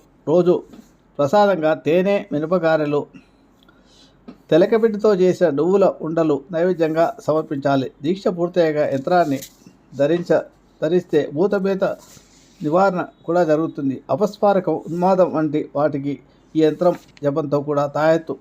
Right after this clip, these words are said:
నివారకంగా పనిచేస్తుంది. వి-, విషాద బాధలను అంతరింపజేస్తుంది. సౌందర్య లహరిలో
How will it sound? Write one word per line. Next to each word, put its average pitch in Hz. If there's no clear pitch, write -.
నివారకంగా 151
పనిచేస్తుంది. 139
వి-, 143
విషాద 202
బాధలను 170
అంతరింపజేస్తుంది. 143
సౌందర్య 220
లహరిలో 170